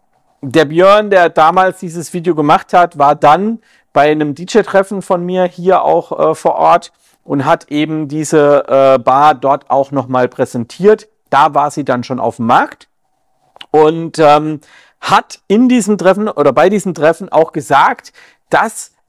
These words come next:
ihm ja bewusst ist, dass Chevy natürlich vom preislichen Rahmen immer ein bisschen,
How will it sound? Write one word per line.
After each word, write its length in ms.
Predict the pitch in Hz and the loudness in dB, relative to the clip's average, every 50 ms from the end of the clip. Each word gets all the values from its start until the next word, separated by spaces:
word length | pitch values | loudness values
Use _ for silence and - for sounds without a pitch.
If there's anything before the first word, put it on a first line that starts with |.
| _ _ _ | _ _ _
ihm 160 | 185 208 214 | 0 2 4
ja 100 | 208 196 | 2 2
bewusst 480 | 156 156 147 143 208 262 226 - - | 0 -2 -4 -4 -4 -4 -6 -8 -8
ist, 380 | - 208 220 233 220 - - - | -4 -2 -2 -2 -4 -6 -4 -2
dass 260 | - 185 214 - - | -2 0 0 -2 -8
Chevy 440 | - - 170 160 143 160 180 202 202 | -8 -6 -6 -4 -2 0 0 0 0
natürlich 500 | 180 170 165 - 185 185 190 196 190 - | -2 -4 -4 -4 -2 -2 -2 -2 -2 -2
vom 160 | - 151 143 | -4 -4 -4
preislichen 560 | 120 - 123 139 165 202 214 - 202 170 180 | -2 -2 0 0 0 0 -2 -4 -6 -6 -4
Rahmen 320 | 170 156 147 151 165 170 - | -2 0 0 0 0 -2 -6
immer 280 | - 156 156 156 160 | -8 -4 0 0 0
ein 100 | 156 156 | 0 0
bisschen, 500 | 143 151 - - - 151 135 135 131 120 | -4 -6 -6 -4 -2 -2 0 0 -2 -6